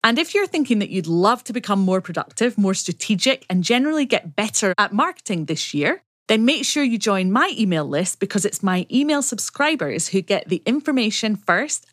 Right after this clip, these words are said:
and the very best deals on my courses and programs. And we've got more of those coming up after the summer.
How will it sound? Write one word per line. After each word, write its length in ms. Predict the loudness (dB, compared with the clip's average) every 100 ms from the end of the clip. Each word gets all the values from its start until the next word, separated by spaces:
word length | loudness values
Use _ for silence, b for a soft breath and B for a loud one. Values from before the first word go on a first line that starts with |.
| 0
and 400 | 2 2 0 -4
the 40 |
very 260 | -2 0 0
best 340 | 0 -4 -6 -8
deals 520 | -4 -4 -2 -4 0
on 120 | 0 2
my 140 | 0
courses 460 | 0 -2 0 -2 -2
and 200 | -2 -2
programs. 680 | -2 -2 -4 -6 -4 -6 -6 _
And 120 | 0 0
we've 100 | 0
got 160 | 0
more 180 | 2 2
of 120 | 0
those 240 | 0 -2 -4
coming 280 | -4 -2
up 200 | -2 -4 -2
after 260 | -2 -2 -6
the 100 | -6
summer. 420 | -4 -4 -4 -6